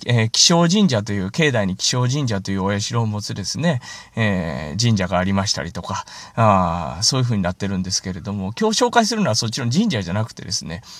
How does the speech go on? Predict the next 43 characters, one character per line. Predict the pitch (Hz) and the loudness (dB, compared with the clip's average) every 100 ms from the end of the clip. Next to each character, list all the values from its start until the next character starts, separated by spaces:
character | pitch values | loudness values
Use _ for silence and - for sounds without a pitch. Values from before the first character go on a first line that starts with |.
| - | -6
実 | 170 185 | 0 2
は | 214 | 2
こ | 135 | 0
の | |
高 | 131 277 339 | -2 2 4
円 | 190 | 6
寺 | 120 113 | 4 2
と | |
い | 107 | 0
う | 107 | 2
駅、 | 180 185 - - _ _ - | 2 0 -6 -10 _ _ 0
そ | 185 208 | 2 4
し | |
て | - | 2
地 | 180 - 175 | 2 2 6
名 | 175 180 | 6 6
な | 185 139 | 6 4
だ | 110 | 4
け | 110 104 | 2 2
あ | |
り | 104 | 4
ま | 110 110 | 2 2
し | |
て、 | - 104 - - - | 0 -2 -4 -16 -10
高 | - 302 294 233 | 0 4 8 8
円 | 143 123 113 | 8 6 4
寺 | 117 190 | 4 2
と | 147 | 2
い | 117 | 0
う | - | 4
お | 151 | 4
寺 | 180 453 170 | 6 6 6
が | 117 | 4
ち | 117 | 4
ゃ | 196 | 4
ん | |
と | 185 | 4
あ | 113 | 2
る | 165 | 0
ん | |
で | 107 | -2
す | - | -4
ね。 | 131 | -6